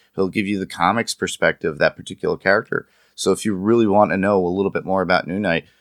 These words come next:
go look for or search for Comics Explained on YouTube, and Rob will give you a whole breakdown of the character Moon Knight in the comics and what they changed in perspective from the comic to the adaptation that we're getting on the T V show now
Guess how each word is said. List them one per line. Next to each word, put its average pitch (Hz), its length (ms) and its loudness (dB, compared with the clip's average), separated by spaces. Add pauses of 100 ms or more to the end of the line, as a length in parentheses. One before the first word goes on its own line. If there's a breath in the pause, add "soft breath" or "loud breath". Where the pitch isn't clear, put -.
(260 soft breath)
go 101 200 4
look 110 220 2
for 95 340 2
or 90 160 2
search 107 360 0
for 90 320 0
Comics 92 480 0
Explained 90 580 -4
on 85 160 0
YouTube, 82 460 0 (340)
and 90 340 -2
Rob 95 240 4
will 101 120 -2
give 95 240 -4
you 92 240 0
a - 20 0
whole 104 240 2
breakdown 82 840 0 (580)
of 104 220 2
the 107 100 0
character 104 380 0
Moon 98 220 -2
Knight 85 300 2
in 95 200 -2
the 85 40 -2
comics 101 520 -2
and 87 400 -4
what 95 300 0
they 113 100 0
changed 107 640 -4
in 101 140 -4
perspective 92 760 0 (300)
from 98 240 -4
the 90 60 -4
comic 95 480 0
to 104 180 -6
the 87 160 0
adaptation 82 560 -2
that 80 100 -6
we're 82 120 -10
getting 80 340 0
on 82 240 2
the 80 60 -4
T 85 180 -6
V 71 140 -6
show 69 220 0
now 73 360 0